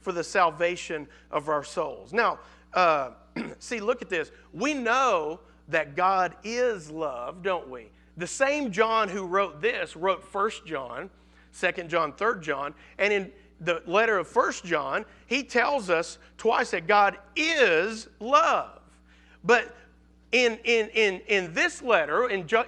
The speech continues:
Jesus' words to Nicodemus here, we see that it, God is not just love. It doesn't stop there. He proved his love by sending his Son. So, so it's, it's beyond even just being.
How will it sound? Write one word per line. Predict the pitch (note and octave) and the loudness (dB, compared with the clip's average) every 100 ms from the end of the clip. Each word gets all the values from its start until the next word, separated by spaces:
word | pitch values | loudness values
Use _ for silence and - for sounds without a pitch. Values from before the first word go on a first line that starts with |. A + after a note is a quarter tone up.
| F3 | -2
Jesus' | C4 C4+ A#3 G3 G3 | -2 -2 -6 -10 -8
words | G3+ A3+ - | -2 -2 -2
to | G#3 | -4
Nicodemus | G3+ G3 F3 F4 C#4+ - | -4 -4 -6 -4 -4 -4
here, | F3 C#3 C#3+ G3+ - - - | -6 -6 -8 -10 -18 -20 -10
we | A3 | -6
see | A#3 C4+ B3+ | -4 -2 0
that | A3+ F#3 - - - - | 2 2 0 -20 -18 -2
it, | B3 - - - F3+ | -2 -4 -20 -10 0
God | A#3+ E4 C4 | 2 2 0
is | G#3+ | -4
not | A3 C4+ - - - | 0 0 0 -8 -18
just | D#3+ G3+ D#4 D4+ - | -8 2 4 2 -2
love. | A3+ A3 F#3+ A#3+ | 2 4 4 2
It | |
doesn't | C#4+ B3+ A#3+ | 0 0 -6
stop | - - C#4+ C4+ - | -14 -2 0 0 -2
there. | E3 D3+ D3+ - - | -2 0 0 -6 -12
He | - C#4+ | -2 -2
proved | - - D#4 F4 E4 C4 F#3 | -2 -6 -2 -2 -2 -6 -6
his | G3 G#3 D#3 | -4 -4 -4
love | F3+ D#3+ B2+ B2+ A#3 - - - | -4 -4 -4 -6 -8 -10 -16 2
by | A3+ | 2
sending | G3+ - A#3+ G#3 G3 | 2 -2 -4 -4 -6
his | G3+ G3 | -6 -8
Son. | - G3 G3 C3 - - _ _ - - - | -8 -8 -8 -8 -14 -20 _ _ -20 -20 2
So, | B3+ A3+ | 4 4
so | A#3 B3 G#3+ | 4 4 4
it's, | F#3 - | 0 -6
it's | G3+ - | -6 -6
beyond | E3 A#3+ A#3 A3 C#4+ C#4+ A3+ | -4 -4 0 2 2 2 0
even | A3+ A3+ G3 F#3 | -4 -6 -4 -2
just | F#3+ F3 C#3+ | -2 -4 -8
being. | D3+ C4+ C4+ D#3+ D3+ | -6 -6 -4 -6 -8